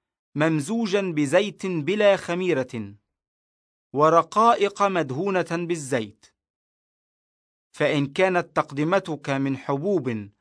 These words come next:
مخبوزة على الصاج، فلتكن من أجود أنواع الطحين الممزوج بالزيت بلا خميرة.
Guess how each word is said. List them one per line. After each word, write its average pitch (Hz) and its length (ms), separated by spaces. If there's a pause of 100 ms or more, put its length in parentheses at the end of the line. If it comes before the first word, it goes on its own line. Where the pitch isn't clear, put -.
(340)
مخبوزة 151 720
على 127 320
الصاج، 180 640 (1000)
فلتكن 170 580
من 147 300
أجود 165 400
أنواع 151 640
الطحين 160 680
الممزوج 151 800
بالزيت 143 600
بلا 208 320
خميرة. 120 760